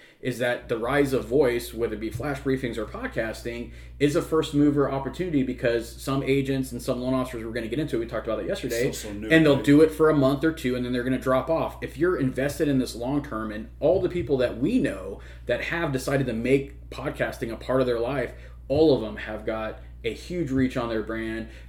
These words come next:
Speaker 1: a hu-, a huge
Speaker 2: Yeah.
Speaker 1: push in their
Speaker 2: Yeah.
Speaker 1: business, and it's something where consumers are going to anyway, like with what Dustin talks about, 'cause you can be efficient with your time and do other things, right? So,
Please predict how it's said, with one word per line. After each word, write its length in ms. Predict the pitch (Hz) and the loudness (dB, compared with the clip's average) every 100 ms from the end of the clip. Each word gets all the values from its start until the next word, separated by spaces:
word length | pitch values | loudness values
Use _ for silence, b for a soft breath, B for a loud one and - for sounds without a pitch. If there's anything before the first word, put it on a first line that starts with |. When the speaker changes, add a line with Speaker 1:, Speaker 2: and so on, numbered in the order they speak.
| - | -8
Speaker 1:
a 80 | |
hu-, 260 | - 147 147 | 4 6 6
a 60 | 113 | 2
huge 260 | 123 147 | 0 0
Speaker 2:
Yeah. 60 | - | 2
Speaker 1:
push 240 | 151 143 | 2 2
in 60 | 131 | 0
their 100 | 117 | 0
Speaker 2:
Yeah. 60 | 110 | 2
Speaker 1:
business, 580 | 139 135 113 110 - - | 2 2 -2 -4 -8 -6
and 180 | 127 123 | -4 -2
it's 160 | 120 - | -4 -4
something 460 | 143 135 143 131 | -4 0 2 2
where 140 | 127 123 | 2 -2
consumers 680 | - 120 - 143 147 131 | -4 -6 -4 0 2 0
are 80 | 107 | -2
going 340 | 110 107 123 123 | -8 -6 -6 -6
to 160 | 127 | -4
anyway, 260 | 123 165 135 | -2 2 2
like 220 | 117 107 | 0 -2
with 160 | 110 - | -4 -4
what 120 | 110 | -4
Dustin 240 | 110 107 | -6 -6
talks 280 | 104 175 - | -10 -10 -6
about, 180 | 120 117 | -4 -4
'cause 120 | 110 | -6
you 40 | 113 | -8
can 60 | |
be 80 | 113 | -6
efficient 300 | 117 120 120 | -4 -4 -6
with 80 | 117 | -10
your 100 | 120 | -10
time 180 | 113 117 | -8 -8
and 80 | 113 | -8
do 180 | 117 - | -10 -10
other 180 | 107 113 | -12 -10
things, 400 | - 160 92 - | -8 -8 -8 -6
right? 260 | 113 120 - | -4 -4 -4
So, 320 | 123 113 | -4 -4